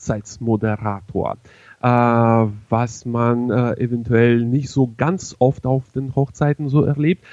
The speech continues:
aber ich bin tatsächlich einer der Pioniere, sag ich jetzt mal, ne, äh,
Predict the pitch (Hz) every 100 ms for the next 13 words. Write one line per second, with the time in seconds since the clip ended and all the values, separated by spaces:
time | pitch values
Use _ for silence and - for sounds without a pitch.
0 | - 117 117 117 - 113 120 120 113 107
1 | 117 120 127 120 123 - - - - 123
2 | 123 117 117 113 131 123 127 147 202 165
3 | 131 113 113 110 113 - 113 98 95 104
4 | 110 151 151 - - - 120 117 113 110